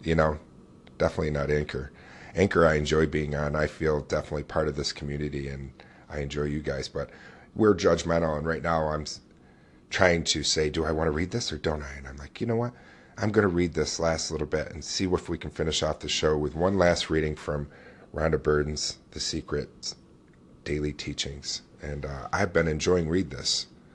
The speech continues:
And it allows me to have something in my show, too. So instead of just ramblings, which I tended to do a lot before listening to my old segments. There are two, two, okay, let me try to,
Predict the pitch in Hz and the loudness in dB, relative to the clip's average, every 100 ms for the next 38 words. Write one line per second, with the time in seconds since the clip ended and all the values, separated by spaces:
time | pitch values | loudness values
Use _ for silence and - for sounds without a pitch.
0 | - - - - - 113 120 120 123 120 | -20 -20 -20 -6 6 8 10 8 6 6
1 | 110 101 98 90 90 - 85 80 78 - | 6 6 6 4 0 0 2 2 2 2
2 | 76 - - 67 - - - 69 69 - | 0 -2 -4 -6 -8 -10 -6 -4 -6 -12
3 | - - - 95 - 117 107 117 - 101 | -20 -20 -10 -4 8 10 10 4 6 6
4 | 101 78 69 - - - - - - - | 6 2 -6 -8 -8 -12 -20 -20 -20 -14
5 | 85 - 80 - 92 92 76 71 71 - | -4 -2 -2 -2 -2 -2 -2 -4 -6 0
6 | 82 71 - 78 76 73 - - - 73 | 0 -2 -2 0 0 -2 -6 -10 -6 -4
7 | 69 71 - 71 69 - 69 78 71 - | -4 -2 -4 -4 -8 -8 -6 -6 -4 -4
8 | 69 - - - - - - - - - | -6 -14 -12 -12 -12 -20 -20 -20 -20 -20
9 | - - - - - - - - - - | -20 -20 -20 -20 -20 -20 -20 -20 -8 8
10 | 92 87 - 104 95 95 82 78 - - | 10 10 6 2 4 4 4 2 -8 -20
11 | - - - - - - - 80 76 82 | -20 -20 -20 -20 -4 -2 2 2 4 2
12 | 87 90 82 | 4 4 4